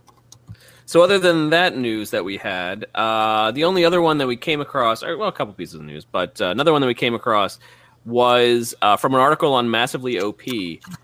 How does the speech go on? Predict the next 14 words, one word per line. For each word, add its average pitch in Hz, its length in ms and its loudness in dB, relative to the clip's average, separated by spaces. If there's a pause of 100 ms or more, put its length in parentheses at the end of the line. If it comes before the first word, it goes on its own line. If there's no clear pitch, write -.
(240)
Their 123 180 2
Jukebox 170 640 -2
Heroes 170 460 -2
decided 143 340 0
to 131 60 -10
take 147 160 -4
a 139 40 -2
look 139 140 -4
at 131 140 -2
S 123 160 -2
W 120 280 0
L's 110 220 -2
soundtrack, 180 680 -4 (580)
um, 85 540 -4